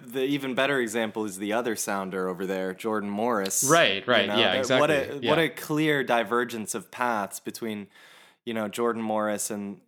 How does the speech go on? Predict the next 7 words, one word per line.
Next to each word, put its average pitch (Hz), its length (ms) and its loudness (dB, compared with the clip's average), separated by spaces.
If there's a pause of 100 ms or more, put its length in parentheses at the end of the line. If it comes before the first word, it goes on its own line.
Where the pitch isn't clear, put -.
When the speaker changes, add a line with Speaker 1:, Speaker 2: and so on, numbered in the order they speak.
(200)
Speaker 1:
let's 107 220 -6
say, 104 400 -4
uh, 101 220 0
DeAndre 104 520 -4
Yedlin. 98 520 -6 (120)
Although 107 380 -6 (260)
DeAndre 127 140 -2